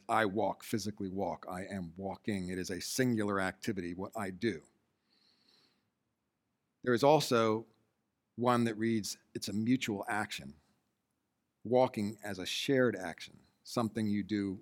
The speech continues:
with someone else. So when God asks the question, "Where are you?" a verse that we typically, I think, sort of flow past, at least I kinda always did, it's like,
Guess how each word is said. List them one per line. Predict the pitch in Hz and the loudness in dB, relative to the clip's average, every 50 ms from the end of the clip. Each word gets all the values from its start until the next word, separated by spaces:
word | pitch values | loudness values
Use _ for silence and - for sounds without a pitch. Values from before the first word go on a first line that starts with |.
| - _ - | -10 _ 0
with | 131 131 - - | 2 2 2 0
someone | - - 101 90 87 78 | -4 -4 -4 -6 -6 -10
else. | 73 - - _ - - - - - _ _ _ _ _ _ _ _ _ _ _ _ _ _ _ _ _ _ _ _ _ _ _ _ _ _ _ _ _ _ _ _ _ _ _ - | -12 -14 -18 _ -20 -20 -20 -20 -20 _ _ _ _ _ _ _ _ _ _ _ _ _ _ _ _ _ _ _ _ _ _ _ _ _ _ _ _ _ _ _ _ _ _ _ 0
So | - 156 143 | 4 6 6
when | 147 143 135 | 6 6 6
God | 131 151 156 170 175 175 | 8 10 12 12 10 10
asks | 151 151 151 139 - | 8 6 4 4 4
the | - - | 0 2
question, | - 160 151 147 - - 117 107 101 | 6 6 6 6 4 0 -2 0 4
"Where | 120 135 143 143 143 | 6 6 8 8 6
are | 120 123 113 107 | 4 4 2 4
you?" | 113 123 147 165 123 92 90 101 120 - _ _ _ _ _ _ _ - | 6 8 8 8 8 6 2 -2 -4 -6 _ _ _ _ _ _ _ -4
a | 113 | 0
verse | 107 131 127 120 - | 4 4 4 4 2
that | 117 110 - | -2 -4 -4
we | 120 110 | -6 -4
typically, | - - 165 - 143 - - 120 113 | 2 2 2 4 2 0 2 2 2
I | 110 101 | 2 0
think, | - 123 117 - | 0 -4 -4 0
sort | - 131 117 101 | 0 0 0 0
of | 87 | -2
flow | - - 135 147 165 180 | -4 2 4 6 6 4
past, | - - - 87 82 90 101 101 - - | 2 -2 -8 -8 -8 -8 -10 -10 -14 -14
at | - | -8
least | - 117 107 - - | -6 -6 -6 -4 -4
I | 104 127 | -4 -2
kinda | - - 117 104 95 | -2 -2 -2 -2 0
always | 98 101 98 90 - | -2 -2 -2 -4 -4
did, | - 92 104 110 | -4 -2 -2 -2
it's | 107 - | -2 -2
like, | 107 104 107 104 | -2 -2 -4 -4